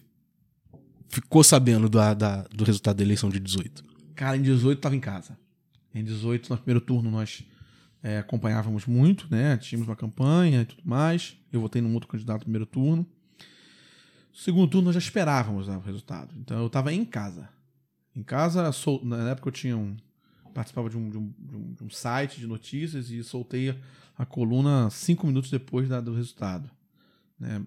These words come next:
Speaker 2: É, eu, eu fa-, era uma colunista de política. E a gente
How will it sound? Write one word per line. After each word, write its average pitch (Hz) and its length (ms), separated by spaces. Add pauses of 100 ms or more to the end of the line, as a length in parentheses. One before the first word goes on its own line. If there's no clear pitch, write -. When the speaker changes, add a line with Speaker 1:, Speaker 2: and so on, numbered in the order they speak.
(240)
Speaker 2:
É, - 360
eu, 104 260
eu 110 80
fa-, - 220
era 104 160
uma 101 40
colunista 104 360
de - 60
política. 104 520 (640)
E 131 600
a 117 80
gente 131 880